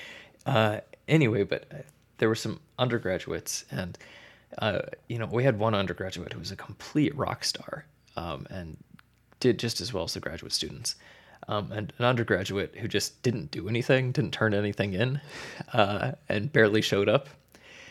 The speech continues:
And, um, of course, I, I won't name names, but,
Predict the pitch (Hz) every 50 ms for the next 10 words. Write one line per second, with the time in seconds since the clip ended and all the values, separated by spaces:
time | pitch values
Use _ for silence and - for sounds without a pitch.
0 | - - - - _ - - 104 110 110 110 110 107 104 101 - - - - -
1 | - - - - - - - _ - 120 113 110 107 101 101 101 104 113 - -
2 | - - - - - - 123 - 110 110 - 117 117 123 123 98 - 127 110 92
3 | 90 87 85 85 - - - - - 98